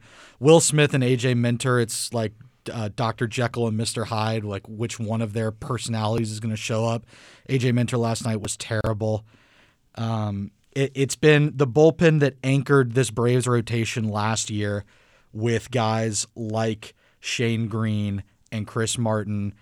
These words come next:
and Mark Melancon. Th-, those guys aren't performing the same. Well, two of the three guys aren't even on the team anymore. Meanwhile, Shane Greene is sitting on the open market and hasn't been signed, so I'm hoping Alex Anthopoulos and the Braves front office go out and get him. But I'm not worried. The offense is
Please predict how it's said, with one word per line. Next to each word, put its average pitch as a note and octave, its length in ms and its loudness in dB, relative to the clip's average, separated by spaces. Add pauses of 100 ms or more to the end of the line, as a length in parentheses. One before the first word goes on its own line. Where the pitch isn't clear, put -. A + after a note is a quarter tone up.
(140)
and A2+ 140 -4
Mark A2 260 -2
Melancon. G#2+ 840 -4 (100)
Th-, A2+ 240 -2
those A#2+ 280 -2
guys B2 340 0
aren't A2 200 -4
performing A#2 520 -4
the G#2 80 -4
same. G2+ 200 -6
Well, G2 120 -8
two C3 200 -2
of A#2 60 0
the G#2+ 60 -4
three A2 180 -4
guys A2 220 -2
aren't G#2+ 140 -4
even G#2 120 -4
on G#2 80 -4
the G2 60 -8
team B2+ 260 -2
anymore. G2+ 380 -2 (360)
Meanwhile, F#3+ 360 6
Shane F3 240 4
Greene D#3+ 300 2
is C3 100 0
sitting C#3+ 260 0
on B2+ 120 2
the A#2 120 2
open B2 320 0
market A#2 400 0
and F#2+ 100 -6
hasn't A2+ 320 -2
been G2 140 -6
signed, G#2 560 -4
so - 80 -8
I'm G#2 80 -4
hoping A#2 520 -2
Alex A2 300 -4
Anthopoulos A2 640 -4
and G#2+ 60 -8
the G#2 60 -6
Braves G#2+ 260 -6
front G#2 180 -8
office A2 360 -8 (500)
go C3 100 0
out C3 140 4
and A#2+ 140 -2
get C3+ 180 2
him. B2 240 2
But C#3 180 4 (400)
I'm G3 120 6
not G3+ 180 8
worried. E3 320 8
The D3 100 6
offense D#3 480 4
is C#3 380 0